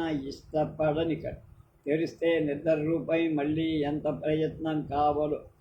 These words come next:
అది ఆ అవస్థ. వచ్చిందెవరో స్త్రీ.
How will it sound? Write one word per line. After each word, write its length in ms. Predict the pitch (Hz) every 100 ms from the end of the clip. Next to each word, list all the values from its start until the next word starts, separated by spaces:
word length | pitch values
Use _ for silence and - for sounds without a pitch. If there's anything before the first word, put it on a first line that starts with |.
| _ _ _ 143
అది 340 | 143 165 - 147
ఆ 180 | 147 139
అవస్థ. 340 | 135 143 - - - - - - 139
వచ్చిందెవరో 800 | 143 - 165 160 156 156 160 156
స్త్రీ. 420 | - - 147